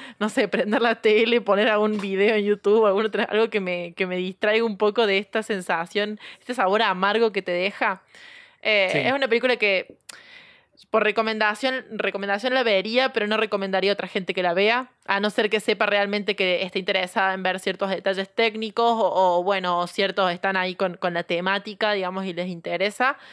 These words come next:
Speaker 1: Em, así que nada, eso, me dejó con una sensación extraña. Eh, pero estoy como Anita, digamos, no, no sé si me gustó o no.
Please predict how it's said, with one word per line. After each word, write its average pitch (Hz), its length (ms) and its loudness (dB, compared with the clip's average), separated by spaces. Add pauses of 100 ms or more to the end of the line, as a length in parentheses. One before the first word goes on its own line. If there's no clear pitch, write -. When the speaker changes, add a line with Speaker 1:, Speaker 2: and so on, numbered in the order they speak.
(360)
Speaker 1:
Em, 175 720 -2 (720)
así 226 240 -6
que - 100 -10
nada, 269 280 0
eso, 226 280 -2
me 190 140 -4
dejó 214 240 -4
con 277 180 -2
una 247 120 -4
sensación 208 540 -4
extraña. 180 800 -4
Eh, - 300 -8
pero 220 140 2
estoy 254 180 -2
como 294 160 0
Anita, 233 340 0
digamos, 202 240 0
no, 220 140 0
no 240 140 0
sé 254 80 -4
si 240 100 -4
me 202 100 -2
gustó 175 300 -4
o 175 60 -2
no. 170 180 -4